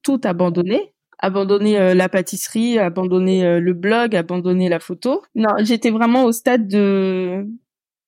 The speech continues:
de, de tout laisser, quoi.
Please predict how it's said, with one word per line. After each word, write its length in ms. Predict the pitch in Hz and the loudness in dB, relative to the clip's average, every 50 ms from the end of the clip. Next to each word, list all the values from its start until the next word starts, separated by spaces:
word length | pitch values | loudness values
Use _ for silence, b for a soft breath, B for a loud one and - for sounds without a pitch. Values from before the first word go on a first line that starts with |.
| _ _ _ _ _ _ _ _ _ _ _ _ _ | _ _ _ _ _ _ _ _ _ _ _ _ _
de, 220 | 202 202 226 220 - _ | -6 -4 -4 -4 -4 _
de 160 | - 175 220 233 | -6 -4 -2 -2
tout 260 | 214 - - 277 277 | -2 -2 -2 0 2
laisser, 480 | 254 254 240 247 - - - 247 285 | 2 2 2 0 0 0 0 0 0
quoi. 320 | - - 247 190 190 233 | -2 -2 0 0 0 0